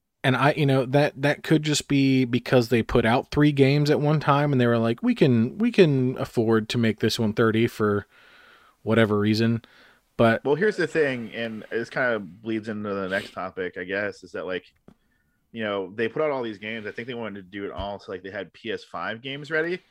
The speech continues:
Speaker 2: So, like, essentially, you can buy anything for the P S four and get the free upgrade to the P S five,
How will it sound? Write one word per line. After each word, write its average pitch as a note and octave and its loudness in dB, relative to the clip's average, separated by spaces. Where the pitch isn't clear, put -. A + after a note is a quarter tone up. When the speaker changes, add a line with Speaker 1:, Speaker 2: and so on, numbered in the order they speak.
Speaker 2:
So, B2+ -4
like, A#2 -2
essentially, C#3+ -8
you A2+ -12
can B2 -14
buy B2 -2
anything G#2+ -8
for G2 -20
the F#2+ -16
P A2+ -12
S F2+ -8
four A2+ -6
and G2 -10
get F2+ -12
the - -20
free G#2+ -10
upgrade G#2 -8
to F2 -12
the E2+ -12
P - -14
S F#2+ -10
five, B2 -4